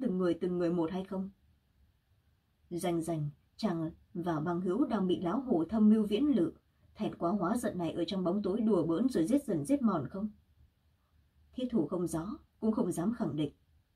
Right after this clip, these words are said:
Có một số chuyện rất hợp tình cũng rất hợp lý. Tỉ như là hồ cá lớn chỉ nuôi một con cá nhỏ bằng đầu ngón tay, trong lồng chim bé tẹo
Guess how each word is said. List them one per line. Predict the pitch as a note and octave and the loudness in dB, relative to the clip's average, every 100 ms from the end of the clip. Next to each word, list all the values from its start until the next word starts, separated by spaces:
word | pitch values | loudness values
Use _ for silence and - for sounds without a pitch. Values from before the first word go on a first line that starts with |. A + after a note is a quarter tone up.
| _ _ | _ _
Có | - | 0
một | A3 F3+ | 2 2
số | - G3+ | 0 -4
chuyện | B3 A3+ - | 0 -2 -2
rất | G#3+ C#4 | -2 -2
hợp | A#3 G3+ | 0 -2
tình | F#3+ E3+ | 0 0
cũng | - G3 | 0 0
rất | A#3 C#4 | 2 0
hợp | A3+ - | -2 -2
lý. | D#3+ E3 D4 F4 _ _ _ _ _ _ _ _ - | 0 0 -2 -6 _ _ _ _ _ _ _ _ -4
Tỉ | G3+ | -2
như | D#3+ G#3+ | 2 2
là | A3+ | 2
hồ | E3+ F3+ | 2 2
cá | E3 F3+ | 2 0
lớn | F#3 F#3 A3 | 0 2 2
chỉ | - F3+ | 2 2
nuôi | G3 G3+ | 4 4
một | F#3+ F3 | 4 2
con | F#3 F3+ | -2 -6
cá | F3 A3+ | -2 0
nhỏ | C4 E3 | 2 2
bằng | E3+ E3 | 0 0
đầu | E3 D#3+ | 2 2
ngón | D#3+ C4 | 0 -2
tay, | G3+ F3 D#3+ _ _ _ _ | -4 -8 -10 _ _ _ _
trong | - B3 | -4 2
lồng | G3+ E3+ | 2 2
chim | A3+ G#3 | 0 0
bé | F3 C4+ | 0 0
tẹo | A3 F3+ | -2 -4